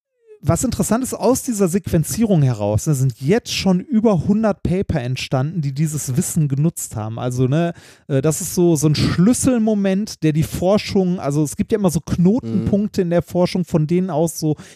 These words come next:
Speaker 1: explosionsartig neue Sachen ra-, also, äh, entstehen. Und die Entschlüsselung halt, äh, des Genoms des Weizens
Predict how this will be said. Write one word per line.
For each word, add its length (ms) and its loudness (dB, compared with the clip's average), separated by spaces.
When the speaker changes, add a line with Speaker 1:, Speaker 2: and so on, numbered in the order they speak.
Speaker 1:
explosionsartig 1300 0
neue 300 4
Sachen 280 -2
ra-, 140 -6
also, 580 0
äh, 280 -2
entstehen. 440 -2
Und 360 2
die 80 6
Entschlüsselung 800 2
halt, 340 0
äh, 240 0
des 300 -4
Genoms 340 2
des 160 -6
Weizens 400 2